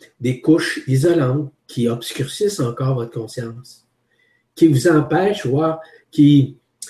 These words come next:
qui vous médiocrisent à ne pas voir que votre ouverture du cœur est déjà là.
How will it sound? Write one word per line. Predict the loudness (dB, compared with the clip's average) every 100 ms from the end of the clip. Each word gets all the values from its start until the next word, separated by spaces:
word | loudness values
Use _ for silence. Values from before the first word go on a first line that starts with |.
| -20 _
qui | 0
vous | 2 2
médiocrisent | 2 4 4 4 2 2 0 -2 -2 -4 -6 -16 _
à | -2
ne | -2
pas | 0 0
voir | 0 -2 -4 -10 -8
que |
votre | -6 -6 -4
ouverture | -4 -4 -2 0 0
du | 0
cœur | -6 -6 -8 -12 -18 _ _ _ _
est | -2
déjà | 2 2 4 2
là. | 0 -4